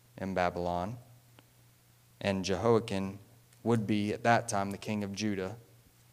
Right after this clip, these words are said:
um, and he's in prison there. And it says, "He was kind to Jehoiakim and released him from prison on March thirty-first of that year.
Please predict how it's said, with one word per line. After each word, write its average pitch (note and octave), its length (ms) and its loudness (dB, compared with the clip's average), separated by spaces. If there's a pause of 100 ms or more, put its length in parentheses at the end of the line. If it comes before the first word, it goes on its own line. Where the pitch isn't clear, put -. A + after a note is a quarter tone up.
(140)
um, F#2 300 -2
and F#2 100 -6
he's G2 160 -4
in G2 120 -4
prison A2 360 0
there. E2 160 -8 (1300)
And G2 100 -2
it G2 100 -2
says, F#2 280 -2
"He A2+ 100 -2
was G#2 220 2
kind G2+ 600 2 (280)
to G#2+ 100 -2
Jehoiakim F#2+ 640 0 (420)
and A#2 200 8
released A2+ 500 4
him E3 160 2
from E3 160 2
prison A2+ 420 6
on G2 120 4
March G#2+ 320 4
thirty-first A2 560 0
of F2 60 -6
that F#2 200 0
year. F#2 260 -2